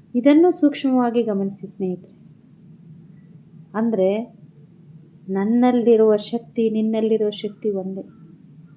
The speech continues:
ನಾನು ನಿನ್ನಲ್ಲಿರುವ ಶಕ್ತಿಗೆ ಧನ್ಯವಾದಗಳನ್ನು ಹೇಳುತ್ತಿರುವೆನು ಅಂತ ನಾವು ಅವ್ರಿಗೆ ಏನು ಮಾಡ್ತೀವಿ?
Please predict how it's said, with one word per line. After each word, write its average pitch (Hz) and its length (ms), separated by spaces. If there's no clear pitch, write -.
ನಾನು 202 320
ನಿನ್ನಲ್ಲಿರುವ 247 640
ಶಕ್ತಿಗೆ 247 380
ಧನ್ಯವಾದಗಳನ್ನು 254 840
ಹೇಳುತ್ತಿರುವೆನು 196 680
ಅಂತ 202 220
ನಾವು 220 220
ಅವ್ರಿಗೆ 233 280
ಏನು 226 160
ಮಾಡ್ತೀವಿ? 233 320